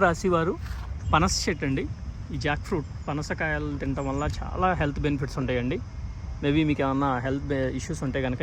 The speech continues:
ఈ పనస చెట్టు తింటే మీకు తగ్గిపోతాయని నేను ఎక్స్‌పెక్ట్ చేస్తున్నాను. వృశ్చిక రాశి కదిరి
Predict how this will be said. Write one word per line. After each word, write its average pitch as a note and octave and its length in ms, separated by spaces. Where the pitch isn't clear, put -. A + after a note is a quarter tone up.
ఈ - 20
పనస C#3 260
చెట్టు D3 200
తింటే C3+ 240
మీకు A#2+ 140
తగ్గిపోతాయని B2+ 540
నేను A2+ 80
ఎక్స్‌పెక్ట్ - 280
చేస్తున్నాను. A#2+ 380
వృశ్చిక D#3 300
రాశి D3+ 260
కదిరి E3 280